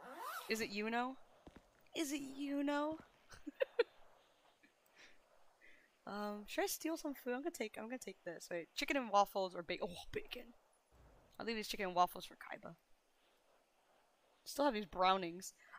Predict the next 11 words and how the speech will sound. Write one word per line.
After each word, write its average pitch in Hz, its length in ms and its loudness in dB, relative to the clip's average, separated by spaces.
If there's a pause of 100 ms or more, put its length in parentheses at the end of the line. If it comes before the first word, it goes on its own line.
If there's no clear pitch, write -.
I'm 320 180 12
so 254 600 12
glad 190 680 12
I 196 80 10
didn't 214 240 4
bring 190 240 0
those 196 220 2
brownings 185 600 0
with 208 200 0
me. 240 400 0 (1000)
Whew. 339 640 6